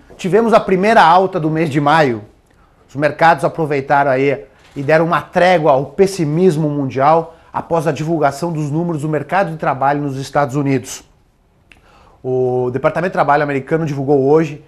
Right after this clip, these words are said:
a criação de duzentos e quarenta e quatro mil vagas de trabalho no mês de abril, bem acima das estimativas do mercado, que trabalhavam na casa de cento e oitenta e cinco mil vagas.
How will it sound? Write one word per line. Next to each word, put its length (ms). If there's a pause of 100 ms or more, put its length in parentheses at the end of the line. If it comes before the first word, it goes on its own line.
(260)
a 80
criação 520
de 80
duzentos 480
e 60
quarenta 340
e 40
quatro 300
mil 240
vagas 420
de 120
trabalho 480
no 100
mês 200
de 100
abril, 480 (360)
bem 300
acima 400
das 160
estimativas 680
do 80
mercado, 600 (180)
que 100
trabalhavam 480
na 80
casa 300
de 80
cento 360
e 20
oitenta 280
e 40
cinco 280
mil 140
vagas. 540